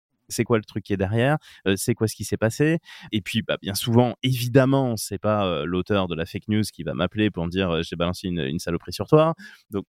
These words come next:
donc, du coup, c'est quelqu'un qui va me la balancer. Et donc, du, enfin, qui va, qui va me le dire, « Bah, tiens, Cyril, fais gaffe, il y a quelqu'un qui a balancé une fake news sur toi. »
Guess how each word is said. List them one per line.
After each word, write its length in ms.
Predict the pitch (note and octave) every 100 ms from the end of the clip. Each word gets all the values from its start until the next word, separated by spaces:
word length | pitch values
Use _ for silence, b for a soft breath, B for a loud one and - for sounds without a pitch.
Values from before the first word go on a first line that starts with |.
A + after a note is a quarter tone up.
| -
donc, 180 | A#2 A#2
du 80 |
coup, 140 | C#3+ D#3+
c'est 160 | C#3+
quelqu'un 500 | D#3+ F3 - C#4+ C#4+ G3
qui 140 | B2
va 160 | G#2+ G2+
me 80 |
la 80 | F#2+
balancer. 440 | F#2+ F#2+ G2+ A2+ A2 b b b
Et 100 | F#2
donc, 180 | G#2+ A2
du, 160 | A2 A2 G#2
enfin, 180 | A2
qui 140 | G#2+ A2+
va, 120 | A2
qui 140 | - A#2
va 80 |
me 60 | A2
le 60 | A#2+
dire, « 140 | C#3+
Bah, 80 | F2+
tiens, 180 | - D3+
Cyril, 400 | - C3+ C#3+ F#2+
fais 140 | G2
gaffe, 300 | G#2+ A#2+ C#3 A#2+
il 80 |
y 60 | D2+
a 20 |
quelqu'un 300 | F#2 F#2 A#2
qui 80 | -
a 40 |
balancé 220 | E2 - G#2+
une 60 |
fake 160 | F#2+ G#2
news 60 |
sur 140 | - -
toi. » 220 | D3